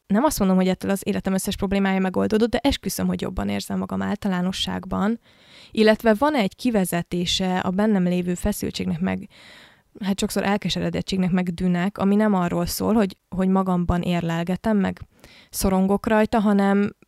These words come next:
valahogy így az egész ki tud belőlem jönni fizikai formában is, és ez tök jó. Tehát az ilyen, ilyen icipici dolgokra kell gondolni, és szerintem az ilyen dolgokban, hogy az ember megtalálja azt, hogy mire van hatása az életében, az nagyon-nagyon sokat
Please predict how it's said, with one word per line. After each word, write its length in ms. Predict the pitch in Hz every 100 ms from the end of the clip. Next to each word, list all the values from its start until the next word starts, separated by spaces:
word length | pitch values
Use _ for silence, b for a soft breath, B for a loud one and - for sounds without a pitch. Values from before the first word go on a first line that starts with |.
| _ _
valahogy 440 | 190 208 202 202
így 180 | 208 - -
az 120 | 202
egész 240 | 214 185
ki 140 | - 196
tud 200 | 185 170
belőlem 380 | 170 170 165
jönni 260 | 170 165 165
fizikai 500 | - 165 147 - -
formában 680 | - - - 190 185 - -
is, 240 | 196 - 202
és 140 | 196
ez 200 | 196 -
tök 300 | - - -
jó. 120 | - 190 - b b b b
Tehát 200 | 202 214
az 100 | -
ilyen, 400 | 254 254 208 190 -
ilyen 260 | 240 202
icipici 480 | 202 233 202 208 -
dolgokra 340 | 196 196 185 185
kell 140 | 175
gondolni, 340 | 175 185 214
és 80 | 220
szerintem 260 | - 202 196
az 140 | 190
ilyen 200 | 196 190
dolgokban, 380 | 190 190 196 202
hogy 100 | 196
az 60 | 196
ember 240 | 202 196
megtalálja 600 | 190 185 196 190 196 196 190 B B B B B B B
azt, 180 | 196
hogy 100 | 208
mire 180 | 208 202
van 180 | 185 180
hatása 460 | 180 180 185 - 208
az 100 | 208
életében, 460 | 208 196 202 208
az 100 | 208
nagyon-nagyon 520 | 208 202 240 202 180
sokat 640 | 190 196 - - - -